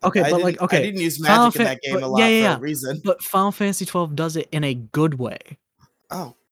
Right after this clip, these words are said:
Speaker 2: cool, good.
Speaker 1: And also, it also introduced the Gambit system, which is, like, the best combat system ever. Gambit system was really fucking cool.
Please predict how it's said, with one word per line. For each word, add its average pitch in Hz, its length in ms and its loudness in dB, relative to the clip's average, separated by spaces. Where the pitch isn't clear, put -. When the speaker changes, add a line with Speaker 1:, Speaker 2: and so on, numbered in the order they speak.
Speaker 2:
cool, 123 420 -8
good. 135 220 -4
Speaker 1:
And 165 220 0
also, 135 680 0
it 156 100 -2
also 151 320 -2
introduced 135 480 -2
the 127 80 -6
Gambit 123 480 -4
system, 110 380 -8
which 113 160 -8
is, 123 100 -4
like, 123 140 -2
the 135 80 -2
best 139 240 0
combat 131 640 0
system 113 680 -6
ever. 117 380 -2
Gambit 156 260 2
system 147 340 -4
was 123 140 -2
really 131 220 -2
fucking 127 480 -4
cool. 123 340 -4